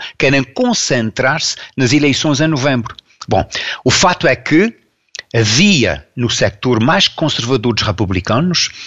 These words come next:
a vontade de que não houvesse nenhum inquérito sobre o que aconteceu na invasão do Congresso em janeiro. Bom, nós já sabíamos que os democratas iam votar a favor, mas a surpresa veio do lado da oposição.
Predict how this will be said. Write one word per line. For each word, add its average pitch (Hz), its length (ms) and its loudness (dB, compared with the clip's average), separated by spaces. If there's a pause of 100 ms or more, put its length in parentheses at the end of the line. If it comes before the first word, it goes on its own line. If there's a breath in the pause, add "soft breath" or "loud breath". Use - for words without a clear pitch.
(180 loud breath)
a 117 80 2
vontade 120 640 2
de 117 140 -6
que 175 340 2 (280 loud breath)
não 160 380 4
houvesse 151 580 2 (100)
nenhum 127 580 2
inquérito 143 920 0 (400)
sobre 135 520 0 (280 soft breath)
o 117 80 0
que - 140 -2
aconteceu 113 580 0 (240 soft breath)
na 110 140 0
invasão 104 720 0
do 117 100 0
Congresso 101 520 -2 (180 loud breath)
em 113 80 0
janeiro. 95 420 0 (380 loud breath)
Bom, 80 140 -2 (420 loud breath)
nós 110 140 -2
já 104 80 0
sabíamos 113 420 -2
que - 140 -4
os 98 80 -2
democratas 107 520 0
iam 120 160 0
votar 107 240 -2
a 110 60 -2
favor, 110 400 -2 (380 loud breath)
mas 101 160 0
a 175 40 6
surpresa 156 840 0 (120)
veio 160 320 2
do 156 160 0
lado 180 480 2
da 170 120 2
oposição. 151 840 0